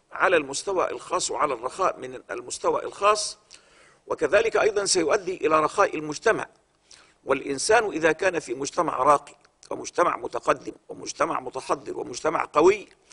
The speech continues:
فإنه سيشعر بالشرف حين ينسب إلى هذا الوطن، لأن الوطن القوي يحمي أبناءه ويحيطهم بإجلال وبعزة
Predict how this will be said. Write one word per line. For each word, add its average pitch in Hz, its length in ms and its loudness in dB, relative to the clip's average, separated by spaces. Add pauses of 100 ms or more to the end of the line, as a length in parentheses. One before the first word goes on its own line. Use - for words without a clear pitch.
(580)
فإنه 180 520 2
سيشعر 185 400 2
بالشرف 185 680 0
حين 170 240 -2
ينسب 180 400 0
إلى 135 180 -2
هذا 151 240 0
الوطن، - 400 -2
لأن 127 360 -4
الوطن 143 400 0
القوي 139 380 -2
يحمي 131 480 -2
أبناءه 127 520 0 (720)
ويحيطهم 143 800 -2
بإجلال 127 2500 0
وبعزة 135 720 -4